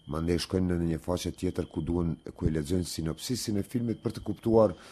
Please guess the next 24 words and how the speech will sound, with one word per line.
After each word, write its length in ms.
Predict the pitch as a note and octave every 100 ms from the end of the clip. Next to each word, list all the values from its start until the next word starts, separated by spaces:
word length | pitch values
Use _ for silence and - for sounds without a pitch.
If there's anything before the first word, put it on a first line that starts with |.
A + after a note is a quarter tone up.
| -
se 160 | - -
cilin 320 | - G2+ F#2+
film, 240 | G2+ F#2+ F2 - - -
ë, 460 | D2 D#2 D#2+ D#2
duhen 320 | D#2 F#2 E2+ D#2+ - _ -
ta 100 | D#2+
shiqojnë. 560 | - - C2+ - - - -
Dhe 120 | F2
kjo 140 | - G#2
e 40 | -
tregon 380 | F#2 G2 G2+
një, 180 | F#2+ F2+ F2+ F2 D#2+ A#1
një 200 | D#2+ E2 E2 E2 D#2+ - - -
edukat 380 | D2 E2 G2+ F#2
të 120 | E2 D#2
lartë 520 | F2 G2 D#2+ C2+ - -
të 120 | D#2 C#2 C2+ -
audiencës, 680 | D2 C#2+ E2+ E2+ - D2+ - - -
e 60 | -
cila 460 | - - D#2 D#2+ D2+ C2 - - - - - _
kërkon 300 | E2+ - E2
kualitet, 480 | D#2+ D2+ C#2+ F#2+ - - - _ -
e 80 | -
cila 380 | - D#2 E2